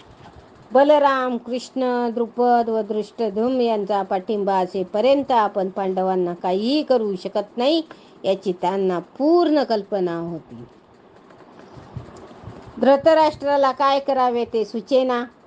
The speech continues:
त्याने सभा बोलवली, इतरांची मते जाणून घेतली. भीष्म आणि द्रोण म्हणाले, "तुम्ही ऐश्वर्य भोगावे आणि पांडवांनी दारोदार हिंडावे, हे योग्य नाही.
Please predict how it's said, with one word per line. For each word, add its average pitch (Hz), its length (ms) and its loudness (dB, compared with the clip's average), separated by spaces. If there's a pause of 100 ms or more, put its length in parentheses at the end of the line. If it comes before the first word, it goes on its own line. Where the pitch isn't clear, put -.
त्याने 233 300 0
सभा 226 380 0
बोलवली, 220 600 0 (320)
इतरांची 240 680 2
मते 208 400 -2
जाणून 196 460 0
घेतली. 240 480 0 (440)
भीष्म 262 420 -2
आणि 233 460 2
द्रोण 220 320 0
म्हणाले, 214 600 0 (440)
"तुम्ही 247 460 2 (360)
ऐश्वर्य 240 520 0
भोगावे 220 640 2 (340)
आणि 240 260 0
पांडवांनी 214 680 0
दारोदार 220 540 2
हिंडावे, 214 640 0
हे 220 260 2
योग्य 180 400 0
नाही. 151 220 -8